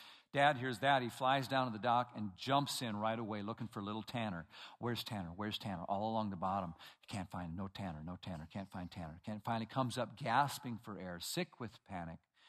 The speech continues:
Down again, looking for Tanner. "Where's Tanner? Where's Tanner? Can't find Tanner." On his way up a second time, his arm brushes something. He feels it's, it's the boy clutching like a koala bear around a post about four feet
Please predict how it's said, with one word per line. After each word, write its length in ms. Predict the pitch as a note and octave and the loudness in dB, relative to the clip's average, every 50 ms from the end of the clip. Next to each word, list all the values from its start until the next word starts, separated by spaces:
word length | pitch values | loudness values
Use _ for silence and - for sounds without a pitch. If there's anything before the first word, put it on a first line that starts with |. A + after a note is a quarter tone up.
| - - - _ _ _ | -20 -20 -20 _ _ _
Down 220 | - B2 B2 C3 C3+ | 2 4 4 4 4
again, 360 | B2+ - A2 G2+ F#2+ F#2 F#2+ | 2 0 -2 -2 -2 -4 -4
looking 220 | G2 - - A2 | -6 -6 -6 -8
for 100 | - - | -8 -8
Tanner. 300 | - - - G2 E2+ D2+ D#2 | -8 -8 -8 -8 -8 -8 -8
"Where's 220 | E2+ G2+ G2+ - - | -8 -6 -6 -6 -6
Tanner? 280 | - F2 D#2+ D2 D2+ D#2+ | -8 -8 -8 -8 -8 -10
Where's 200 | E2 F#2+ F#2+ - | -10 -10 -10 -8
Tanner? 220 | - E2+ D#2+ D#2+ | -8 -8 -10 -8
Can't 240 | D#2+ G#2 F2+ - - | -8 -10 -10 -8 -8
find 180 | - F#2 F#2 | -8 -8 -8
Tanner." 200 | - F#2+ F2+ F#2 | -6 -6 -6 -4
On 140 | G#2+ B2+ D#3 | -2 0 0
his 140 | F3+ D#3 C3+ | 0 0 0
way 200 | C#3+ D3+ C#3+ C#3 | 0 0 2 2
up 140 | C3+ C3+ - | 0 -2 -2
a 60 | A#2+ | -4
second 380 | G#2+ - - C#3 C3+ - A#2 G#2 | -6 -6 -6 -6 -6 -6 -8 -8
time, 260 | - - G#2 F#2+ F2+ - - - - - | -6 -6 -6 -6 -6 -8 -14 -18 -10 -6
his 140 | - B2 G#2+ | -4 0 2
arm 260 | A#2+ A#2+ B2+ B2+ A#2+ | 4 4 4 2 2
brushes 360 | G2+ A2+ A#2+ - - A2+ G#2 - | 2 0 0 0 -2 -4 -6 -4
something. 380 | - A2 G2 F2 - F#2+ F2+ | -2 -2 -4 -4 -4 -6 -6
He 120 | F2 G#2+ A2 | -4 -6 -6
feels 300 | - - A#2 G#2+ F#2+ G2 | -4 -6 -6 -6 -6 -6
it's, 280 | G2+ F#2 - - - _ _ _ _ _ - | -8 -8 -10 -12 -12 _ _ _ _ _ -14
it's 160 | A2+ - - | -12 -10 -10
the 100 | - - | -8 -8
boy 440 | G#2+ F#2+ A2 G#2 G2 F#2 E2+ E2+ F#2+ - _ _ _ _ _ _ _ _ _ _ _ _ _ _ _ _ _ _ | -6 -4 -2 0 0 0 -2 -4 -6 -12 _ _ _ _ _ _ _ _ _ _ _ _ _ _ _ _ _ _
clutching 480 | - - - C#3 C3+ - - B2 G#2+ G2+ | 0 4 6 6 6 4 0 -2 -2 -2
like 220 | G2+ G2+ G#2 - | -2 -2 -2 -4
a 80 | - F#2+ | -6 -8
koala 500 | - - - A#2 A2+ A#2 A#2 A#2+ A#2+ A#2 | -6 -8 -6 0 4 6 6 6 6 2
bear 380 | G2+ G2 G2 F2+ F2+ F2 F#2+ - | 0 -2 -2 -2 -2 -2 -2 -4
around 520 | - G#2+ G2+ G2 G2+ G#2 G#2+ A2 G#2+ G#2+ G2+ - | -4 -4 -2 0 0 2 2 2 0 -2 -4 -6
a 80 | - - | -8 -12
post 520 | - - - - B2+ A2 F#2+ F#2 - - | -12 -8 -4 -4 -2 -2 -4 -6 -8 -8
about 300 | G#2+ F2 G2 F#2 - - | -4 -4 -2 -4 -4 -6
four 240 | - - B2+ B2 A#2 | -8 -6 -4 -4 -4
feet 320 | A2 - - B2 A#2 A2 | -6 -6 -4 -4 -4 -4